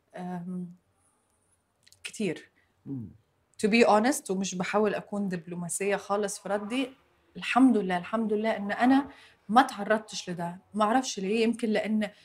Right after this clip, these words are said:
Speaker 1: علاقتي معاهم في ال-، في ال behind the scenes دايمًا يعني، آم، كويسة جدًا. ما حصلش فيه، آه، الغيرة اللي هي ممكن حد يضر حد في شغله، ممكن، آه، زميلة مثلًا ت-، ت-،
Speaker 2: مم.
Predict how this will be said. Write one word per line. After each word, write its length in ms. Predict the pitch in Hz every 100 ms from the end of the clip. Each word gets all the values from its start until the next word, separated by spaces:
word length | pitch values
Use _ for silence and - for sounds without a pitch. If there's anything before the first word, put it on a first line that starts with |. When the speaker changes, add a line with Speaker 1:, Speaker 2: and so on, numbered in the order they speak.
| _ -
Speaker 1:
علاقتي 480 | 185 240 247 -
معاهم 480 | 202 180 214 214 208
في 260 | 185 - 214
ال-، 380 | 220 214 190 -
في 160 | -
ال 180 | 208 175
behind 340 | 180 208 240 190
the 80 | 180
scenes 340 | 208 202 175
دايمًا 340 | 196 220 214 208
يعني، 640 | 185 165 165 180 180 180 _ _ _ _ 180
آم، 540 | 175 170 170 170 175 -
كويسة 400 | - 208 220 220
جدًا. 420 | 180 170 165 170 - -
ما 200 | 190 202
حصلش 460 | - 208 247 254 208
فيه، 420 | - 233 240 226 - _ -
آه، 180 | 190 196
الغيرة 340 | 196 233 226
اللي 120 | 208
هي 160 | 208 214
ممكن 400 | 220 226 - 196
حد 260 | - 202 208
يضر 340 | 196 220 190
حد 300 | - 202 180
في 80 | -
شغله، 420 | 202 196 196 185
ممكن، 720 | 190 202 - - 190 185 180 180 _ _ -
آه، 160 | 175 185
زميلة 440 | 196 196 220 208
مثلًا 640 | 196 196 208 196 190 185 175 _
ت-، 60 | 185
ت-، 240 | 180 175 _ - 165
Speaker 2:
مم. 320 | 151 131 87